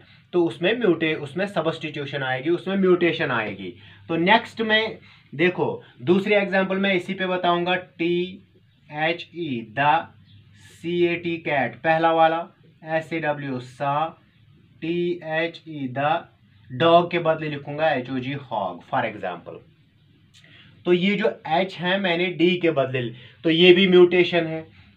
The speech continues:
ये भी mutation है और ये भी म्यूटेशन है, ये भी म्यूटेशन है।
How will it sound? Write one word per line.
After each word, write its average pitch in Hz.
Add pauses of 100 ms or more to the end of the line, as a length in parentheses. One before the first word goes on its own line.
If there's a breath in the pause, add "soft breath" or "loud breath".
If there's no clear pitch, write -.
(120)
ये 135
भी 175
mutation 175
है 185 (1160)
और 185
ये 151
भी 160
म्यूटेशन 127
है, 117
ये 123
भी 120
म्यूटेशन 104
है। 85